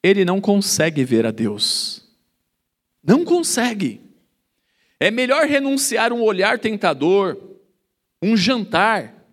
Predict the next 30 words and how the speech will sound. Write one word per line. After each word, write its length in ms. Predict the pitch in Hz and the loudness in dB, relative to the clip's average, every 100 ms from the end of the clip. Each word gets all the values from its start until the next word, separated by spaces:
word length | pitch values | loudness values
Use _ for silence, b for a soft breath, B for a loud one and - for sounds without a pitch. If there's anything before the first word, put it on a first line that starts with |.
| _ _ _ | _ _ _
que 140 | - | -4
venha 300 | 143 185 208 | 0 0 0
pôr 280 | 190 175 196 | -2 0 0
em 120 | 196 | 0
risco 440 | 135 156 220 - - | -2 -2 -2 -2 -4
a 40 | |
integridade 680 | 165 175 165 165 143 180 147 | -4 -2 0 0 2 0 -2
de 140 | 127 | -8
duas 320 | 131 151 131 - | 2 4 4 2
vidas, 760 | 127 190 175 120 104 - - b b b - | -2 -2 -2 -2 -4 -8 -12 b b b -4
e 120 | 170 | 0
até 260 | 220 233 240 | 2 2 0
mesmo 340 | 214 240 208 | 2 0 0
uma 200 | 233 247 | -2 0
amizade 680 | 262 302 220 139 170 170 165 | 0 0 -2 0 0 0 -2
que 120 | 175 | -4
está 240 | 202 - 233 | -4 -2 0
no 120 | 277 | 0
limite 800 | 320 370 359 349 381 427 - 349 | 2 0 -2 -2 0 0 0 2
da 120 | 294 | 2
intimidade. 1000 | 330 - 330 370 277 220 131 - - - _ _ _ _ _ _ | 0 0 0 2 2 0 0 -6 -10 -12 _ _ _ _ _ _
É 140 | - 214 | -2 2
melhor 320 | 226 208 294 | 4 2 2
fazer 380 | 294 285 269 254 | 0 -2 0 0
isso 600 | 196 131 - - - _ _ _ _ _ | 0 -2 -6 -12 -16 _ _ _ _ _
e 80 | 131 | -6
ter 320 | - 151 160 | 0 0 2
paz 260 | 156 214 254 | 2 2 0
com 220 | - 254 | -4 -2
Deus 580 | 175 151 156 147 - | 0 0 0 -4 -6